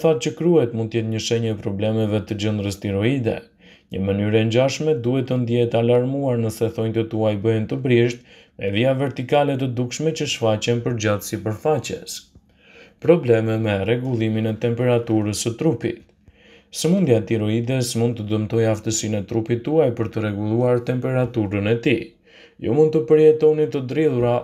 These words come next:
ose anasjelltas, të shfaqni djersitje të tepërt ose ndjesi të nxehtësisë. Entje e qafës. Endja ose zmadhimi i zonës së qafës është një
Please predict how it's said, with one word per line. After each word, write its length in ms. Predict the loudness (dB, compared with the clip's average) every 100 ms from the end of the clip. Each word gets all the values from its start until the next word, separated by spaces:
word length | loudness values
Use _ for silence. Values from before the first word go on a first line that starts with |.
| -2
ose 240 | -4 -2
anasjelltas, 880 | 0 0 -2 -2 -2 -2 -8 -10 -14 -16 _ _ -12
të 100 | -10
shfaqni 480 | 0 2 2 0 -2
djersitje 560 | 0 0 -2 -4 0
të 160 | 0 0
tepërt 440 | 0 0 -2 -2 -4
ose 220 | -2 -2
ndjesi 420 | -2 -2 -2 -2
të 180 | -2 0
nxehtësisë. 1040 | 0 0 -4 -4 -4 -4 -6 -10 -14 -20 -20 _ _ _ _ _ _ _ 2
Entje 480 | 2 2 2 0 2
e 200 | -2 0
qafës. 640 | 0 0 -4 -12 -12 -14 -16 _ _ -20 -20 _
Endja 380 | 0 2 4 2
ose 220 | 2 -2 -2
zmadhimi 480 | 0 0 0 -2
i 60 | -2
zonës 380 | 0 -2 -4 -6
së 80 | -6
qafës 460 | -2 -2 -2 -6 -6
është 200 | -6 -2
një 140 | -2